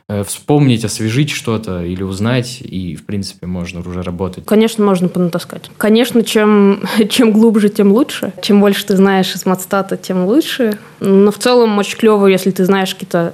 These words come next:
Speaker 2: основные, там, вещи, типа центральные тенденции, там, всякие разбросы.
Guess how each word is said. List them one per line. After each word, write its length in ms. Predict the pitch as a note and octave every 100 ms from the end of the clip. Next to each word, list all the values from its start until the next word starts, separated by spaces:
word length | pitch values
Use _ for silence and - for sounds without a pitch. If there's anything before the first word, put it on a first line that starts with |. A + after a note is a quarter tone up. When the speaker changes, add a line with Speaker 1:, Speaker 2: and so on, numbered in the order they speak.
| -
Speaker 2:
основные, 800 | - G3 F#3+ G3 F#3+ F3 D#3+ D#3
там, 320 | G3 F3 E3+ - -
вещи, 580 | F3 G3+ B3 - F#3 E3
типа 500 | - - E3 D#3+ D#3+ -
центральные 640 | - - - G3+ G3 F#3+ F3
тенденции, 880 | F#3 F3 F3 C#4 D4 - A3 G3+ F#3+
там, 380 | F#3+ E3+ E3 E3
всякие 280 | - -
разбросы. 1080 | F3 E3 E3 A#3+ D#4 - - A3 G#3+ G#3